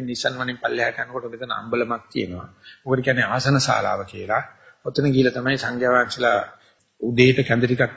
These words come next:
බඩ දැවිලා තියෙනවා නම් ගමට ගිහලා පින්න පාති කරන්න ඇවිල්ලා කැඳ ටිකක් කරනවා. කැඳ ටිකක් බීලා දවල් දාහන වෙනකන් ඔතන භාවනා කරනවා. ඊට පස්සේ දවල් දාහනට එනවා අරගෙන ඉන්නවා. සමහර සංඝයා එක වේලයි වළඳන්නේ. ඒ ඇත්තෝ යන්නේ දවල්ට පමණයි.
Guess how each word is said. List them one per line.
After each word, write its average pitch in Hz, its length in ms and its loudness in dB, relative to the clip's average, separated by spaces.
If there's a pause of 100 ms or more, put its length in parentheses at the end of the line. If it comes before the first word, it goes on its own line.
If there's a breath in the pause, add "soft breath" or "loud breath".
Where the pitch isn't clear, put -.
(480 loud breath)
බඩ 113 240 0
දැවිලා 113 280 4
තියෙනවා 107 240 -8
නම් 139 120 -6
ගමට 113 280 -6
ගිහලා 117 240 -10
පින්න 117 200 -8
පාති 113 240 2
කරන්න 107 240 -10
ඇවිල්ලා 107 320 -6
කැඳ 120 220 0
ටිකක් 131 220 4
කරනවා. 113 340 -6
කැඳ 123 200 -6
ටිකක් 131 280 -2
බීලා 123 440 0 (420 loud breath)
දවල් 123 320 6
දාහන 139 280 4
වෙනකන් 143 340 2
ඔතන 151 220 -2
භාවනා 135 400 2
කරනවා. - 260 -20 (680)
ඊට 131 140 6
පස්සේ 131 260 2
දවල් 123 240 0
දාහනට 110 320 0
එනවා 131 320 -4
අරගෙන 120 300 -4
ඉන්නවා. 107 240 -6
සමහර 139 340 -2
සංඝයා 151 320 0
එක - 140 -4
වේලයි 107 320 2
වළඳන්නේ. 101 460 -4
ඒ 131 100 2
ඇත්තෝ 135 240 -2
යන්නේ 135 220 0
දවල්ට 120 300 0
පමණයි. 104 380 -10